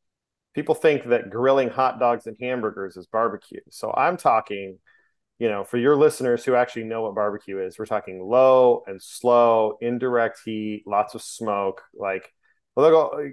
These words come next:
Californians just really don't understand what barbecue is versus what grilling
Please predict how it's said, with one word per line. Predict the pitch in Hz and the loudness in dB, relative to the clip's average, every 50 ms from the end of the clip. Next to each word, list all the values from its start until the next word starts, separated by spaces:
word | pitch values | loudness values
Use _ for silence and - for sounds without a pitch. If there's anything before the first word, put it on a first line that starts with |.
| - - | -6 0
Californians | - 180 185 170 - 185 180 175 165 160 135 104 | 4 4 4 6 6 4 4 4 4 0 -2 -2
just | 123 117 - - | -6 -12 -10 -2
really | 123 143 139 139 131 | 0 0 2 2 0
don't | 120 135 127 123 | 0 0 0 0
understand | 120 113 110 101 - - 117 104 104 101 98 98 | -2 -6 -8 -10 -10 -10 -8 -8 -8 -8 -6 -8
what | 104 - 92 | -8 -6 -4
barbecue | 110 107 107 98 104 - _ 107 104 - | -2 -2 -2 -4 -6 -10 _ -14 -14 -8
is | - 107 104 98 95 85 - | -6 -6 -6 -6 -6 -10 -12
versus | 90 98 95 92 - 95 90 87 | -12 -12 -12 -12 -12 -16 -16 -12
what | 87 98 90 - _ - | -10 -10 -10 -10 _ -18
grilling | - - 113 127 123 110 95 95 87 | -12 -4 -2 0 0 0 0 -4 -8